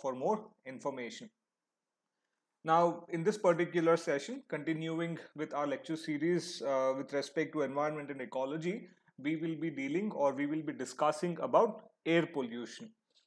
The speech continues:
Now, this is actually a very, uh, common topic as well as one of the most important topics when it comes to your current affairs. So what I would request you to do is do read your newspapers, do update yourself when it comes to air pollution,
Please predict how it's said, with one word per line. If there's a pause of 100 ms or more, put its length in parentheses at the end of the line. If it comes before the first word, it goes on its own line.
Now,
this
is
actually
a
very,
uh, (180)
common
topic
as
well
as (240)
one
of
the
most
important
topics
when
it
comes
to
your (440)
current
affairs. (240)
So
what
I
would
request
you
to
do
is
do
read
your
newspapers,
do
update
yourself
when
it
comes
to (260)
air
pollution,